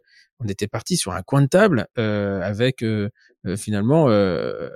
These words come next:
on avait monté un site sur Weebly parce que je comprenais rien. Alors, le C S S, moi, ça me parlait, euh,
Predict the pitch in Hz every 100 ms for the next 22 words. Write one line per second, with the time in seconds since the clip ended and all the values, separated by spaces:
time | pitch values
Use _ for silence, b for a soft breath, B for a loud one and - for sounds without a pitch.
0 | - - 110 107 113 123 127 113 - 135
1 | - 107 120 123 147 135 - - - 92
2 | - 95 92 113 127 104 80 92 95 -
3 | 107 - 117 95 92 87 - 95 110 107